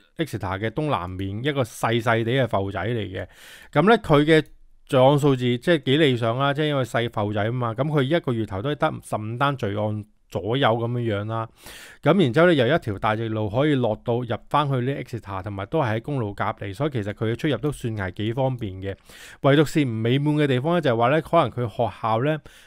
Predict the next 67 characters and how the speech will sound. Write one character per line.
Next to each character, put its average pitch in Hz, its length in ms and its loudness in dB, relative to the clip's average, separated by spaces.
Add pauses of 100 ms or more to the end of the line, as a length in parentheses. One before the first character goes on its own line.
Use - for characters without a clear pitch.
未 127 140 2
必 143 120 2
話 147 120 6
可 123 100 4 (100)
能 107 80 -4
大 107 180 -2
家 143 100 -2
咁 139 140 -2
滿 110 380 -2
意， 110 100 -4
因 147 120 0
為 147 100 0
佢 117 160 -2
嘅 - 20 -2
G 147 160 -6
C 143 220 -2
S 127 220 -2
E 139 40 -2
五 110 100 -4
科 127 120 -4
合 127 100 0
格 - 140 -6
率 107 140 -4
呢， 120 100 -6
都 143 100 -4
係 123 60 0
四 - 120 -6
十 104 140 -2
個 113 80 -4
percent，sorry， - 1040 -8
四 - 160 0
十 123 160 2
一 127 40 -2
個 151 180 2
percent 127 380 -2
左 110 200 -2
右 110 160 0
啦。 117 240 -2
然 117 160 -2
之 139 80 2
後 135 80 -2
屋 - 140 -2
價 120 180 6
亦 113 40 0
都 135 100 4
係 123 40 2
偏 127 280 -2
貴 104 180 0
嘅， 98 120 -6
即 196 120 -2
係 - 40 4
你 180 60 4
可 160 160 4
以 - 40 4
喺 151 140 4
呢 160 80 2
個 151 80 2
地 110 140 0
方 139 160 0
呢， 143 60 0
搵 123 160 0
到 131 60 0
一 135 80 -2
間 135 160 -2
兩 104 200 -4
房 110 320 -2
嘅 104 240 -2